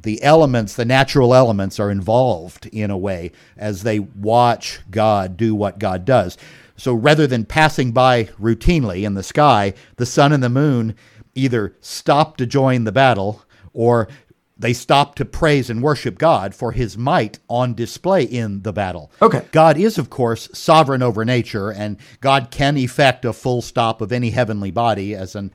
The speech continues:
Speaker 1: astronomical or geophysical phenomenon. We're not making any suggestion here that the poetry should be read figuratively because of a concern about that, but simply because the literary features suggest that this is exactly what's going on.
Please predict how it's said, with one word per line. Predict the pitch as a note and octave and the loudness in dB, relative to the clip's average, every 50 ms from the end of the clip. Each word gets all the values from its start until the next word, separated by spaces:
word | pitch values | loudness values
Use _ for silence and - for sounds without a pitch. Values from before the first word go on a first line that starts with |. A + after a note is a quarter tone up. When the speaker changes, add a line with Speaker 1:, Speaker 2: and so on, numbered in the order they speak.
| _ | _
Speaker 1:
astronomical | - B2+ C3 - - - B2+ A#2 B2 B2 B2 A#2+ A#2 - A#2+ A2 | -2 -2 -2 -2 -2 -2 0 2 2 2 2 2 0 0 -2 -2
or | G#2 G2 | -2 -2
geophysical | F2 - B2 A#2 G#2+ - - C3+ A2+ A2+ G2+ - G#2 - | -2 -2 -2 -2 -2 -2 -2 -4 -4 -4 -6 -8 -8 -6
phenomenon. | - A#2 A2+ B2 C#3+ E3+ D3+ A2 G2 F#2 F#2 F#2+ F#2 F2 _ _ - | -6 -4 0 2 2 2 2 0 -2 -4 -6 -8 -8 -12 _ _ -12
We're | - D3+ D#3 E3 F3+ | -10 -4 0 4 6
not | F3+ F3 D#3+ C#3+ | 6 6 6 6
making | D#3+ D#3 D3+ D3+ C#3+ C3+ C3+ C#3+ | 4 2 2 2 0 -2 -2 0
any | D#3+ E3 D#3 | 0 0 0
suggestion | C3 - C#3 B2+ B2 C3+ B2 B2 - C3 A#2+ | 0 -2 -4 -2 2 2 2 2 0 -2 -6
here | A2 G#2+ E3 E3+ C#3 B2 | -2 0 0 2 2 2
that | G#2+ A2+ A2 - | 0 -2 -4 -4
the | B2 G#2+ | -6 -8
poetry | - - - E3+ E3+ D#3+ D3 - - C3 B2+ A#2 A2 - - - _ | -6 -2 0 2 2 2 2 0 -2 -2 -2 -2 -2 -4 -8 -20 _
should | - - - - B2+ G#2+ | -16 -8 -6 -4 -4 -2
be | G2 C3 B2 | -2 -2 -2
read | A2+ A#2+ B2 A#2 A2 G2+ | 0 0 0 0 -2 -2
figuratively | - - F3+ E3+ C#3+ C3+ B2+ A#2 - B2+ A#2+ G2+ A2+ A2 G#2+ | -2 0 0 2 2 2 0 0 -2 -4 -4 -4 -4 -4 -2
because | A2+ A2 - - D3+ C#3+ C3 A#2 | -4 -4 -2 2 4 4 4 2
of | A#2 G#2 | 0 -4
a | A2 | -6
concern | - - G#2+ G2+ - - C3 B2+ B2 G#2+ | -6 -6 -8 -6 -4 -4 -2 -2 -2 -2
about | F#2+ G#2 F#2+ F2 - G2 | -2 -4 -4 -4 -4 0
that, | C3+ D3 C3 G2+ G2 F#2+ - _ | 2 2 2 2 0 -4 -10 _
but | - D3 D3 - | -2 -2 -2 2
simply | - A#3+ A3 D3 D#3 C#3 | 4 2 4 4 2 0
because | C3 B2+ - D#3+ C#3 B2+ A#2+ | 0 0 2 2 2 2 0
the | - C3 | -2 0
literary | B2 C#3+ D#3 D3+ C#3 C3 B2 A#2 A2+ G#2+ | 2 2 2 2 2 2 2 0 0 -2
features | - - C3+ A#2 - - A2+ G2 - | -2 -2 -4 -4 -4 -6 -6 -6 -6
suggest | - - A#2 G2 - C#3+ D3+ C3 F#2+ G2+ - - - A#2+ | -8 -8 -8 -6 0 2 2 2 2 0 -4 -8 -4 -2
that | A#2+ A2+ - A2 | -2 -2 -2 -4
this | G#2 B2 A#2 - | -4 -6 -4 -4
is | A#2+ G#2 F#2+ | -4 -6 -4
exactly | A2+ G2 F#2 A2+ G#2 G2 - - G#2 | -6 -4 -4 -4 -4 -4 -4 -6 -6
what's | F#2+ F#2+ F#2+ F2+ - | -6 -6 -6 -8 -8
going | - G#2 F2 E2 E2+ | -8 -8 -8 -6 -6
on. | F#2+ F#2 D#2 B1+ C2+ - | -6 -8 -8 -10 -14 -20